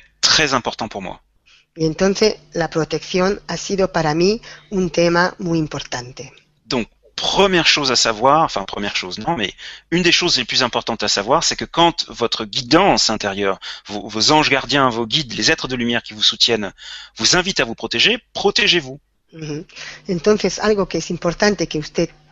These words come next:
Speaker 2: toma, eh, tome en consideración es que cuando usted entiende su voz interior, sus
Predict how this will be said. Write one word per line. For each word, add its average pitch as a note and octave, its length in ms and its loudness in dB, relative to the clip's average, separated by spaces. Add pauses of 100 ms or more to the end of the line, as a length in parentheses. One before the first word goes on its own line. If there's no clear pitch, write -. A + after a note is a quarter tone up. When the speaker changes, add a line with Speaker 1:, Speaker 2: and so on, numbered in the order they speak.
(280)
Speaker 2:
toma, F3 380 0
eh, D3+ 280 -6
tome F3+ 300 2
en D#3+ 100 -4
consideración D#3 960 0 (520)
es G#3 160 -4
que E3+ 160 -6
cuando E3 480 0 (320)
usted G3 460 2 (180)
entiende F#3 800 2
su - 260 -4
voz A#3 280 6
interior, D#3 600 0 (580)
sus - 380 -6